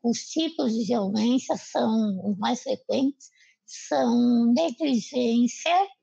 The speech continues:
e maus tratos. Na pandemia, isso foi, atingiu um, uma si-, um,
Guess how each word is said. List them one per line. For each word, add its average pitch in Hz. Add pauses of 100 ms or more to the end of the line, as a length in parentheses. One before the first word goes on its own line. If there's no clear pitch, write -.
(360)
e 254
maus 254 (100)
tratos. - (120)
Na 240 (120)
pandemia, 302
isso 269 (360)
foi, 294 (360)
atingiu 247
um, 214 (240)
uma 107
si-, - (180)
um, 214